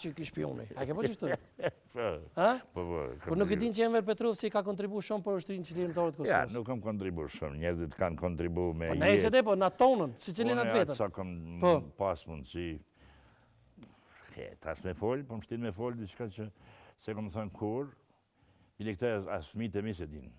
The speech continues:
Speaker 2: Ë, <clears throat> e kam, por, e, si me, ka telefon një ish studenti imi, ka qenë ushtar, dhe më thiri.
Speaker 1: Ta guxojmë ja për emrin?
Speaker 2: Ja,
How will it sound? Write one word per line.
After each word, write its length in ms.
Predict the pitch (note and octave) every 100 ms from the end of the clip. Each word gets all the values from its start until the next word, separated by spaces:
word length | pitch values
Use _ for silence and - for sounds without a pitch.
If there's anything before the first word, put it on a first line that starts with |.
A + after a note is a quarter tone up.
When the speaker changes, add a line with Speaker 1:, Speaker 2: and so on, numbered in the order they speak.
| - _ -
Speaker 2:
Ë, 360 | E2+ E2+ E2+ E2+ _ _ _ _ - - _ _ _ -
<clears throat> 1300 | - - - _ _ _ _ _ _ _ _ _ -
e 120 | F2 D#2 _ -
kam, 400 | A2 G#2 E2+ - - - _ -
por, 280 | G2 F#2+ - _ - - - _ _ _ _ -
e, 60 | D#2+ - - F#2+
si 140 | - F#2
me, 240 | F2+ E2+ - - _ -
ka 120 | - G2+
telefon 520 | G#2 G2 G2 B2 A2
një 220 | A2 G#2+ - _
ish 160 | A#2+ G2+
studenti 500 | - F#2+ F2 D2+ E2+
imi, 220 | A2 C#3
ka 100 | A2 E2+
qenë 220 | F#2 F2+
ushtar, 440 | E2 - G#2 A#2 G2+ _ _ -
dhe 160 | E2+ F2
më 80 | D2+
thiri. 380 | - G#2 A2 G2+ _
Speaker 1:
Ta 100 | D#3
guxojmë 320 | D#3 D#3 G#3
ja 60 | F#3+
për 140 | F3+
emrin? 380 | F#3 F3 F3 G3 - _ _ _ _ _ - - - _ _ _ _ -
Speaker 2:
Ja, 160 | E3+